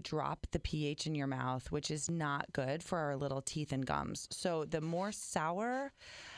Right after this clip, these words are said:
a candy is, the higher the acidity level is.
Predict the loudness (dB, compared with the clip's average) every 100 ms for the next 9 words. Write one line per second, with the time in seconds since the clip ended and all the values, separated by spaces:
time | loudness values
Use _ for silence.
0 | -4 -4 -2 0 0 2 2 0 2 0
1 | -2 -6 -14 -20 -18 -18 -4 0 0 -2
2 | -2 0 2 2 2 0 0 -2 0 0
3 | 2 0 0 2 2 2 0 -2